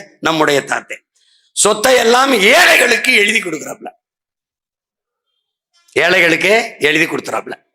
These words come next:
இவர்கள் சாதி ஒழிப்பு பேசுகிறார்கள். ஆனால் அவன் சாதிய எண்ணம் கொண்டவன் அரசியலுக்கு வந்தால் நாடு நாசமாகி விடுங்கிறான். சாதிய சிந்தனை கொண்டவன் இறைவனை வழிபடவே அருகதையற்றவன்கிறான்.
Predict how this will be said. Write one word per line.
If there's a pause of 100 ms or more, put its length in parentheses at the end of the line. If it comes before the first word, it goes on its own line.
(840)
இவர்கள்
சாதி
ஒழிப்பு
பேசுகிறார்கள். (1300)
ஆனால்
அவன் (400)
சாதிய
எண்ணம்
கொண்டவன்
அரசியலுக்கு
வந்தால்
நாடு
நாசமாகி
விடுங்கிறான். (840)
சாதிய
சிந்தனை
கொண்டவன்
இறைவனை
வழிபடவே (540)
அருகதையற்றவன்கிறான்.